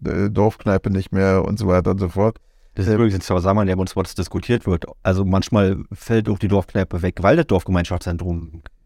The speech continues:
Speaker 2: da entstanden ist.
Speaker 1: Ja, bei uns waren die zumindest immer vorher weg. Äh, und, äh, also wir, da müssen wir uns Gott sei Dank nicht ganz so viel Vorwurf machen, aber ich kenne solche Tendenzen in anderen, äh,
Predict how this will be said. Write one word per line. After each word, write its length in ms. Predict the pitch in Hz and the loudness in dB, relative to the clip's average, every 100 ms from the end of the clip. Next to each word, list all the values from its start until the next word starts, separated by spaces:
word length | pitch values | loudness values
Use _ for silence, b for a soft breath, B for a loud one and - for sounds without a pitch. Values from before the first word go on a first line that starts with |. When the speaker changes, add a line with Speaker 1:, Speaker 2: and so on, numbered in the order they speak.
| _ | _
Speaker 2:
da 240 | 98 92 | -2 0
entstanden 400 | 87 - 87 85 | 0 0 0 0
ist. 200 | 82 80 | -4 -6
Speaker 1:
Ja, 220 | 110 95 110 | -2 2 4
bei 140 | 107 | 2
uns 180 | 104 120 | 2 2
waren 140 | 110 107 | 2 2
die 80 | |
zumindest 340 | 107 107 104 113 | 0 0 0 -2
immer 160 | 107 | -2
vorher 340 | 101 101 98 98 | -2 0 2 2
weg. 220 | 85 - | 0 -2
Äh, 420 | 85 95 90 92 87 | -2 2 4 2 2
und, 340 | 90 92 - | 0 -2 -6
äh, 360 | 98 98 98 92 | -4 -2 0 0
also 240 | 95 98 | 0 0
wir, 240 | 87 92 | 0 -2
da 160 | 82 90 | -2 -2
müssen 200 | 98 110 | 0 0
wir 40 | |
uns 120 | 98 - | 0 0
Gott 160 | 101 | -2
sei 80 | 101 | 0
Dank 160 | 98 101 | 0 0
nicht 160 | 95 | 0
ganz 180 | 95 104 | 0 0
so 80 | 110 | 0
viel 160 | 92 | -2
Vorwurf 400 | 82 85 82 85 | 0 0 2 0
machen, 220 | - 98 113 | 0 0 2
aber 160 | 95 | 0
ich 60 | 92 | 0
kenne 200 | 95 98 | 0 0
solche 220 | 98 95 | 0 0
Tendenzen 460 | - 87 90 95 95 | -2 0 0 0 0
in 60 | |
anderen, 380 | 67 92 95 87 | 0 2 2 2
äh, 420 | - 87 85 87 | 0 -4 -6 -8